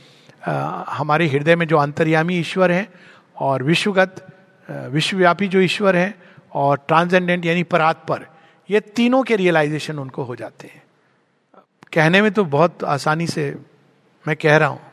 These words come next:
उन्नीस सौ पाँच से उन्नीस सौ बारह के बीच में, सात वर्ष के पीरियड में, उन्नीस सौ बारह में श्री अरविंद की क्या आयु है? चालीस वर्ष। सात वर्ष के पीरियड कॉन्शियस योगा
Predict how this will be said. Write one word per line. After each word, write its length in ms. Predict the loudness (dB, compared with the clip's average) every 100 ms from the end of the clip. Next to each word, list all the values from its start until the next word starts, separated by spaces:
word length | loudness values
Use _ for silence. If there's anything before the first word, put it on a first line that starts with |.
| -18 -8
उन्नीस 260 | -4 -2
सौ 100 | -2
पाँच 320 | 2 2 2
से 180 | 0 -4
उन्नीस 380 | -4 -6 -6 -6
सौ 80 | -6
बारह 320 | -8 -6 -6
के 160 | -4 -8
बीच 320 | -10 -16 -18
में, 80 | -20 _ -20 -20 -16
सात 600 | -8 -2 2 4 2 0
वर्ष 360 | 0 0 0 -4
के 180 | 0 0
पीरियड 500 | 0 -2 2 0 0
में, 240 | -4 -6 -10 -20 _ _ _ _ _ _ _ _ _ _ _ _ _ _
उन्नीस 300 | -4 0 2
सौ 80 | 2
बारह 320 | 2 2 2
में 140 | 0 -4
श्री 180 | -2 0
अरविंद 280 | 0 -4
की 120 | -8 -8
क्या 260 | 0 2
आयु 280 | 2 0 -2
है? 200 | -4 -6 _ _ _ _ _ _ -2
चालीस 320 | 0 0 -4
वर्ष। 460 | -10 -14 -18 -16 -18 _ _ _ _ _ _
सात 460 | -8 2 2 2 2
वर्ष 240 | 2 2
के 140 | -2 -2
पीरियड 500 | -2 -2 0 -2 -6
कॉन्शियस 460 | -6 -4 -4 -2
योगा 440 | 0 -2 -6 -10